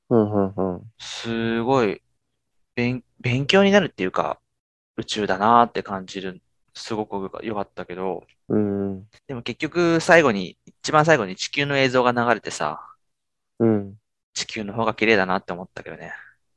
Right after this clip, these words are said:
Speaker 1: それは地球の、その、何、星の概要、概要っていうか、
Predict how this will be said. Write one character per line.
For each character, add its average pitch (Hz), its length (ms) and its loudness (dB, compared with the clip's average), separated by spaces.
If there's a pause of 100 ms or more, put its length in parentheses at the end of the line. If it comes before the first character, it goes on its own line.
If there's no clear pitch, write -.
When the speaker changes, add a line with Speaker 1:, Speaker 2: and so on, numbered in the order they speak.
(260)
Speaker 1:
そ - 160 2
れ 139 60 8
は 135 60 4
地 - 180 -4
球 175 220 8
の、 175 260 8 (680)
そ 117 240 0
の、 104 300 2 (440)
何、 104 180 -2
星 139 400 6
の 165 380 12 (600)
概 110 260 6
要、 110 300 2
概 110 200 0
要 110 100 0
っ 107 40 -8
て - 140 -6
い 104 40 4
う - 20 -20
か、 - 240 2